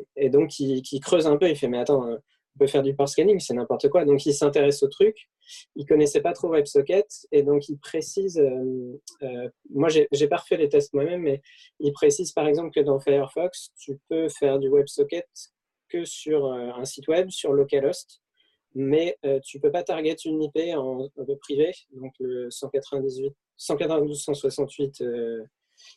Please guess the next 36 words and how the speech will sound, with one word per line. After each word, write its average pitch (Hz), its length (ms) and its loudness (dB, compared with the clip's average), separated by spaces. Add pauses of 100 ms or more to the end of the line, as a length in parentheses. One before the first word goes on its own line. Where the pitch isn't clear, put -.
(140)
slash - 400 -6
je - 60 -10
sais - 80 -6
plus 123 120 -8
combien, 143 400 2
bref, 143 380 0 (220)
tout, 135 140 -4 (120)
toutes 143 120 -6
ces 139 220 -2
I 135 40 -10
P 143 120 4
là, 180 300 2
et 147 100 4
les 143 220 2
I 143 40 -10
P 147 160 2
dix 143 300 -12
zéro, 139 460 4
euh, 120 360 -14 (440)
enfin 131 140 -6
en 135 120 -8
gros 143 160 0
les, 135 320 0
les 127 80 -12
plages 139 300 -10
d'I 135 100 -14
P 139 160 -6
privées. 139 380 -12 (340)
Par - 220 -10
contre, 208 160 -6
tu 151 180 -18
peux 180 120 -4
le 196 60 -4
faire 185 200 -8
sur - 160 -10
localhost. - 420 -6